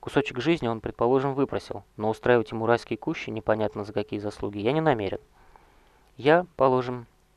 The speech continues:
ещё мог приблизить к себе Марианну, бедную девку, попавшую в своё время в переплёт ни за что ни про что, не виноватую в том, что она дура, но этот гадёныш виновен по всем статьям,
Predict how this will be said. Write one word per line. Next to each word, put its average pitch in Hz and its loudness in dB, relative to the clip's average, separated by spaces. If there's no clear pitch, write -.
ещё 120 -4
мог 151 2
приблизить 107 -2
к - -18
себе 110 -4
Марианну, 107 2
бедную 113 0
девку, - 0
попавшую 113 4
в - -14
своё 110 6
время 107 4
в - -20
переплёт 113 2
ни 110 -6
за 113 4
что - -6
ни 101 -6
про 117 4
что, 95 -6
не 113 -4
виноватую 123 4
в - -12
том, 127 0
что - 0
она 120 2
дура, 104 -4
но 107 0
этот 117 0
гадёныш 127 6
виновен 120 0
по 107 -2
всем 120 -4
статьям, 107 -2